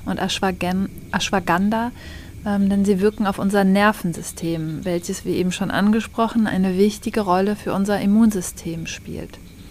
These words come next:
Und dass das der Fall ist, zeigt sich auch daran, dass sich Stress negativ auf unser Immunsystem auswirkt und wir häufig in Stress,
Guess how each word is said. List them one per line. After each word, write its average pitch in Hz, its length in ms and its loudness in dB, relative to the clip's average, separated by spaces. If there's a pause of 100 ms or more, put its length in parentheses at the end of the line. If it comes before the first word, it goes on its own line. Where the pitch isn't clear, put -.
(640)
Und 190 580 2 (260)
dass 196 280 2
das 214 320 -2
der 190 160 2
Fall 220 320 4
ist, 226 220 0
zeigt 208 260 0
sich 202 200 -4
auch 196 120 -6
daran, 220 400 -2
dass 202 260 -6 (120)
sich 185 260 -6
Stress - 460 -4
negativ 220 680 -2
auf 208 100 -4
unser 208 260 2
Immunsystem 208 680 0
auswirkt 226 540 -4
und 180 160 -4
wir 190 200 -2 (480)
häufig 208 320 0
in 202 120 0
Stress, - 640 -4